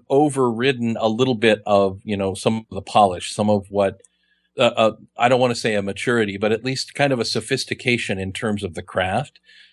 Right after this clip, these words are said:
That's something that comes with time. That's something that comes with putting out the book. Getting four issues to the stands, that's the first part of the battle. So I, you know, I don't feel like this is the book that's really gonna rocket any of these people to stardom,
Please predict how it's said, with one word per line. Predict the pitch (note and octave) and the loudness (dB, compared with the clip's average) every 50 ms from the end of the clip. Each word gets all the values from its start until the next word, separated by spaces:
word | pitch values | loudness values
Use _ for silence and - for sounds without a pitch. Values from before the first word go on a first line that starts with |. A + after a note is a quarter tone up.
| _ _ _ _ _ _ _ | _ _ _ _ _ _ _
That's | B2 A#2+ C#3+ D#3 F3+ - | 0 2 2 2 2 0
something | - F#3+ F#3 - F#3+ F#3 | -2 -2 0 -2 -4 -4
that | F3+ F3 - | -4 -4 -2
comes | - E3 F#3 G#3 F#3 - | 0 0 0 0 -2 -4
with | A2+ G#2+ - - | -6 -6 -6 -4
time. | - F3+ G#3 - F2+ E2 - - | -4 -4 -2 -2 -4 -8 -6 -4
That's | G2+ A2 - - | -2 -2 0 0
something | C3 A#2 - B2 A2+ | 0 0 0 -2 -2
that | A#2 A#2 | -4 -2
comes | - C3+ C#3 D#3+ E3+ B2 | 0 0 0 0 0 -2
with | G#2 G2 G2 - | -4 -6 -4 2
putting | - C#3 C#3+ D#3 C#3+ C3 | 4 4 4 4 4 4
out | C#3 E3+ F3+ - - | 4 4 4 2 0
the | G2 | -4
book. | F#2+ G#2+ - - A2 F2 - - - - - - - _ _ - | -2 0 2 2 2 0 -2 -8 -18 -20 -20 -20 -20 _ _ -2
Getting | G#2 C3+ D3+ F3 F#3+ F#3+ F#3 F#3 | 2 4 4 4 4 0 -2 -6
four | - - D#3 D#3 E3 E3+ E3+ C#3+ | -6 -4 0 2 2 2 0 0
issues | D#3 E3 D3+ - - E3 E3 D#3+ C#3 - - | -4 -4 -4 -4 -4 -4 -4 -4 -4 -6 -6
to | - - D#3+ D#3+ E3 | -4 0 0 0 0
the | D3 C#3+ | 0 -2
stands, | - - - C3 C3+ C#3 D3 E3 F#3+ G3 - - - - - - _ _ _ _ _ _ _ _ _ _ _ _ _ - | -2 0 2 2 2 2 2 0 -2 -4 -6 -8 -10 -10 -12 -16 _ _ _ _ _ _ _ _ _ _ _ _ _ 2
that's | B2 C#3+ C#3 - - | 2 2 2 0 -4
the | D3 | -4
first | C3+ - - A#2+ A#2 - - - | -4 -2 -2 -4 -4 -4 -4 0
part | - B2 A#2 G#2 | 2 2 2 2
of | G2 | 0
the | G2+ F#2 | -4 0
battle. | G2 A#2+ C3+ C#3+ A#2 - - - | 2 2 2 2 0 -4 -10 -14
So | - - - F#2 F2 F2 - - - - - - _ - | -10 -6 -6 -6 -6 -8 -12 -18 -20 -20 -20 -18 _ 0
I, | A#2 B2+ C3 | 2 2 2
you | B2 C3 C#3 C3 | 0 -2 -2 -2
know, | B2 - - G#2+ - - | -2 -2 -6 -10 -10 -4
I | - C#3 D3 | 0 2 2
don't | D3+ D3+ D3 C3+ - | 2 2 0 -2 -6
feel | - D3+ C#3 | -8 -4 -2
like | C3+ B2+ B2 A#2+ - | -2 -2 -2 -2 -4
this | C3+ C#3 - - | -6 -4 -4 -6
is | C3 A#2 | -6 -6
the | B2 A2 | -4 -2
book | A#2 B2 A#2+ - | -2 -2 -2 -4
that's | A#2 G#2+ - A2+ | -6 -6 -2 -2
really | A2+ A2 A2+ | -2 0 0
gonna | G#2+ A2+ A2 G#2+ | -2 -2 -2 0
rocket | G#2 G#2+ A2 A2+ - - G#2 - | 2 4 4 4 2 0 -4 -4
any | A2 A2+ A#2+ A#2+ | -4 -2 -2 -2
of | A#2 G#2 | -2 -2
these | G#2+ A2 A2 | -4 -6 -6
people | - - A2+ G#2 G#2 F#2+ | -4 -6 -6 -4 -6 -8
to | - - | -10 -6
stardom, | - - G#2 G#2+ G#2+ C#3 E3 F3 | -2 0 0 2 2 0 -2 -4